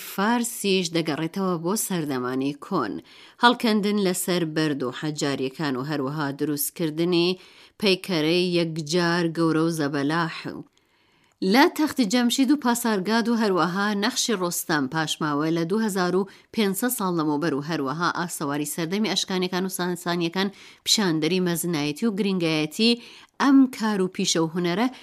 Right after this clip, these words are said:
لە شیراز و فارسدایە کە بە هاتنی ئیسلام بۆ ئێران و هەروەها قەدەغەکرانی پەیکەرسازی و پەیکەرتاشی و بەرتاشین ئەبینی لە چوارچێوێکی دیکەدا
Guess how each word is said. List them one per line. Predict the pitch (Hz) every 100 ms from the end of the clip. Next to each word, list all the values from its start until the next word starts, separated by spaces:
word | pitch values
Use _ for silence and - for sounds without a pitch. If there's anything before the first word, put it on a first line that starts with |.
| - 190
لە | 214
شیراز | 240 - 175 151 170 160
و | 185
فارسدایە | - 202 165 127 - 117 127
کە | 160
بە | 147 151
هاتنی | 139 143 143 135
ئیسلام | - 156 135
بۆ | 139 -
ئێران | 143 151 196 220
و | 226 226 - -
هەروەها | 262 240 208 208
قەدەغەکرانی | 196 170 151 131 139 170 170 156 151
پەیکەرسازی | 139 139 131 - 127 123 139 135
و | 127 - _
پەیکەرتاشی | - 180 180 156 156 160 147 139 - 175
و | 143 135 - -
بەرتاشین | 175 190 - 185 185 - - 208 214 220 - - - -
ئەبینی | 165 170 185 220 - - 170
لە | 175 214 -
چوارچێوێکی | - 165 143 - 165 143 135 - 131 143
دیکەدا | 170 190 190 202 175 160